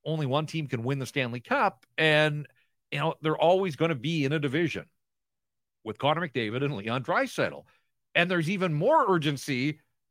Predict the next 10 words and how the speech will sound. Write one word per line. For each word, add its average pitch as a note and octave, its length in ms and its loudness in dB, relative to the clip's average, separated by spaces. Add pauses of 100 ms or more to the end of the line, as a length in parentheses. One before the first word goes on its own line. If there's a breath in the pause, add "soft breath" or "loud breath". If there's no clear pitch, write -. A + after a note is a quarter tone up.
on E3 180 4
the E3+ 120 2
Oilers F#3+ 680 0
and D#3+ 100 2
that D#3 140 -2
question E3 340 0
about C#3+ 200 -2
competitive D#3 440 0
window D#3 600 0 (100)
and B2+ 480 0